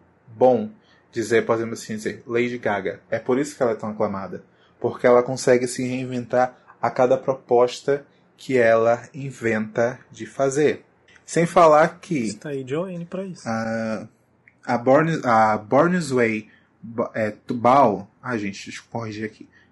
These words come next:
Speaker 1: Born This Way Bal, ela teve esse cancelamento, mas pra tentar repor isso, foi que ela fez. Ela começou a nova turnê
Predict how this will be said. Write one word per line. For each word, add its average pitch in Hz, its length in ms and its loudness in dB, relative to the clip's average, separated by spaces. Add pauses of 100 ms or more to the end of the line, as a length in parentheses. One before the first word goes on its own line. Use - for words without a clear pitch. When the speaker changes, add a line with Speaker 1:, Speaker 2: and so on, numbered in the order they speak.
Speaker 1:
Born 135 320 6
This 156 200 -6
Way 120 220 2
Bal, 110 480 2 (320)
ela 120 240 6
teve 123 300 4
esse 123 160 -2
cancelamento, 120 840 -4 (320)
mas 127 480 0
pra 120 360 4 (260)
tentar 160 880 0 (140)
repor 120 760 2 (480)
isso, 135 540 -4 (180)
foi 135 160 0
que 135 100 -2
ela 147 140 8
fez. 117 520 -2 (260)
Ela 120 180 6
começou 131 600 2
a 120 100 2
nova 117 300 4
turnê 117 540 -2